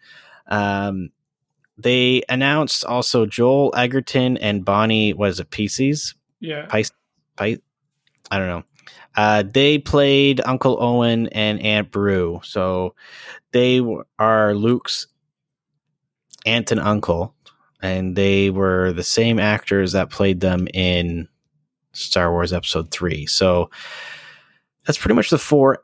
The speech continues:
Speaker 1: actors that have been, that we know their characters. Um, there's, M-, what is it, Moses Ingram? I don't know who that is.
Speaker 2: Who are you talking about?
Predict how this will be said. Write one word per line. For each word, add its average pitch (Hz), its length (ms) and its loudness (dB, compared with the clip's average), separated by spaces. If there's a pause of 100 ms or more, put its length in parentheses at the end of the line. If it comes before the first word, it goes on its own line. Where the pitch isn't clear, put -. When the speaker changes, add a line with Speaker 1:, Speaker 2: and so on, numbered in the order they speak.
(120)
Speaker 1:
actors 110 680 2 (440)
that 98 200 2
have 95 300 -2
been, 95 580 0 (580)
that 95 120 -2
we 98 120 -2
know 95 280 2
their 90 140 2
characters. - 840 -6 (260)
Um, 90 500 -2
there's, 98 640 2 (200)
M-, 92 320 -6 (200)
what 98 180 -4
is 92 80 -2
it, 90 100 -2
Moses 101 540 -2
Ingram? 127 560 -2 (1900)
I 104 80 0
don't 104 120 2
know 92 120 2
who 92 80 0
that 87 180 2
is. 87 400 -4
Speaker 2:
Who 175 40 -8
are 185 40 -8
you 208 100 -8
talking 202 360 -8
about? 233 280 -12